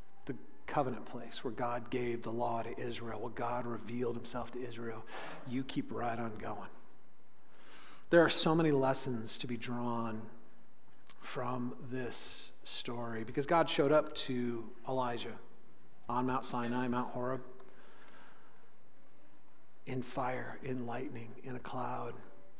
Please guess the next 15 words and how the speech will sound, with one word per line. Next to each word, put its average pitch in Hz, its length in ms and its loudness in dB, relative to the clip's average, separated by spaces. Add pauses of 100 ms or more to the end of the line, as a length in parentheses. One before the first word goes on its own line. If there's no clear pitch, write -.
When 135 180 0
God 160 260 8
revealed 165 260 8
himself 139 320 2
the 127 40 -2
first 143 320 0
time 123 240 0
on 117 60 0
Mount 120 180 0
Sinai, 131 440 2 (960)
he 143 100 2
did 143 200 6
it 123 200 2 (340)
with 123 200 -2
lightning 135 680 2